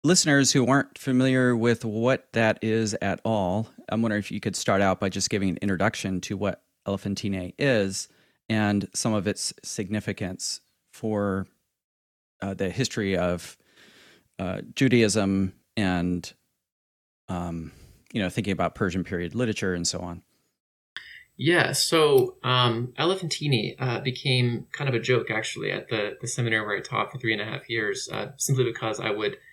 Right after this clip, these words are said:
Speaker 2: uh, bring it up so much, and I could sort of leave a beat, uh, in sermons given in the seminary chapel, um, start to segue towards, you know, there was this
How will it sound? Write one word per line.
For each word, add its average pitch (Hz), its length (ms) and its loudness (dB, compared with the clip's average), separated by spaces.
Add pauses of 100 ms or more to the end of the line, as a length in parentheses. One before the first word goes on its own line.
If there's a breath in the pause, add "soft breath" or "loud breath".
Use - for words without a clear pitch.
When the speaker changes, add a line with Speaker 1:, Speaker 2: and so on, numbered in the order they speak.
(220 soft breath)
Speaker 2:
uh, 113 120 -4
bring 123 200 2
it 123 60 2
up 113 160 -2
so 107 200 -2
much, 107 360 -4
and 107 100 -4
I 107 60 -2
could - 140 -4
sort 113 160 0
of 101 60 0
leave 110 220 -2
a - 40 -20
beat, 117 340 -4 (380 loud breath)
uh, 104 200 -2
in 117 200 2
sermons 117 480 4
given 107 280 2
in 101 160 -2
the 98 160 -2
seminary 110 380 2
chapel, 110 540 -2 (420 soft breath)
um, 101 460 -6
start 127 400 4
to 139 40 -4
segue 113 560 2
towards, 107 440 -2 (320 soft breath)
you 156 100 -2
know, 156 100 2
there 156 140 0
was 170 340 2
this - 220 -2